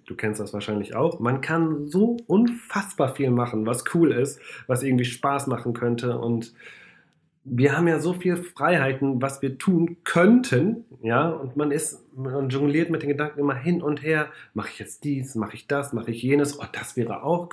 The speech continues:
cool. So, aber das schafft ja so viel Unklarheit, dass man zu gar nichts wirklich kommt. Und sich für einen dieser Wege wirklich klar zu entscheiden und bewusst zu sagen, „Die Sachen mache ich nicht“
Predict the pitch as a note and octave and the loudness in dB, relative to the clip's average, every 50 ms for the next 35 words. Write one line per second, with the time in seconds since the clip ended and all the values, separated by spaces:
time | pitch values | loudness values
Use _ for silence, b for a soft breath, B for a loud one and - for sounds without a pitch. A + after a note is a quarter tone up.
0 | - - E3 D#3 D#3 D#3+ D#3+ D#3+ B B B B B B B B B B B B | -2 0 0 2 2 0 -2 -4 B B B B B B B B B B B B
1 | _ - C3 D3 D3 - - - - - - A#2+ A#2+ B2 B2+ E3+ F#3 F3+ F3+ - | _ 2 4 4 4 4 2 -4 -12 -4 -2 0 0 2 2 2 0 0 -2 -6
2 | - _ - - - - E3+ E3 E3 - D3+ C3+ C3 C3+ F3+ F3 - - D3 - | -8 _ -12 -8 -4 -4 -4 -4 0 0 0 0 2 0 -2 -4 -2 -2 -4 -4
3 | - - F#3+ A3+ A#3+ A#3 - - - G2+ G2+ G2+ - - A#2 A2+ - - - _ | -2 0 0 0 0 0 -4 -6 -6 -6 -6 -6 -6 -4 -4 -4 -4 -4 -10 _
4 | b b b b b b b b b b b b b b b _ _ - C3 C3 | b b b b b b b b b b b b b b b _ _ 2 2 2
5 | C3 - - - A#2+ C#3 C#3+ C#3+ C3 C3+ - - _ _ - - C#3 C3+ D#3 F3 | 2 0 -4 -4 -2 0 0 0 0 -2 -8 -16 _ _ -8 -6 -2 0 2 4
6 | G#3 A3+ A3 - - - - - A2+ - - G#2 G#2 - - - G2 G2 G2 - | 4 4 4 4 2 -4 -6 -6 -6 -6 -4 -8 -10 -10 -12 -14 -14 -14 -14 -16
7 | - _ _ b b b b b b b b b - B2+ B2+ C3 C3 D#3 D#3 - | -20 _ _ b b b b b b b b b 2 4 4 4 4 2 0 0
8 | - C3 - - D#3 G3+ A#3 A#3+ A3+ A3 G#3 F#3 F3 F3+ E3+ D#3 D3+ E3 E3+ E3+ | -4 -4 -4 0 2 4 4 6 6 4 4 4 2 2 0 0 2 2 2 2
9 | C#3+ A#2+ G#2+ G#2 - - _ - G#2+ A2 B2 E3+ F#3+ F#3+ - F#3 F3+ F3+ - - | 2 0 -2 -4 -6 -12 _ -14 -8 0 2 2 2 2 0 -4 -4 -4 -8 -12
10 | - - - E3 E3+ F#3 G3+ G3 - - F#3 D#3+ D3+ - - - - E3+ E3 C3+ | -10 -4 0 2 4 4 2 0 -2 -2 -2 -2 -2 -4 -8 -6 -4 -2 -2 -2
11 | G#2+ F#2 - - _ _ _ _ _ _ _ _ _ - B2+ B2+ B2 B2 - _ | -2 -4 -8 -12 _ _ _ _ _ _ _ _ _ -2 0 0 0 0 -4 _
12 | _ _ _ - C#3 C3+ C3 B2+ C#3+ G3+ A#3 A3+ A#3 - - - C3+ G#2+ A#2 G#2+ | _ _ _ 2 2 2 2 2 4 4 4 4 2 -2 -6 -6 -6 -4 -2 -2
13 | G2+ F#2+ F#2+ F#2 G2 - - _ _ _ _ _ _ _ _ - C3+ C#3+ D#3 D3+ | -2 -2 -4 -8 -12 -12 -16 _ _ _ _ _ _ _ _ -2 0 2 2 2
14 | E3 D#3+ D3+ C#3+ C3 B2 - A#2+ - - C#3 C#3+ C#3+ - - - _ | 0 0 -2 -6 -6 -6 -8 -10 -8 -2 0 0 0 0 -6 -14 _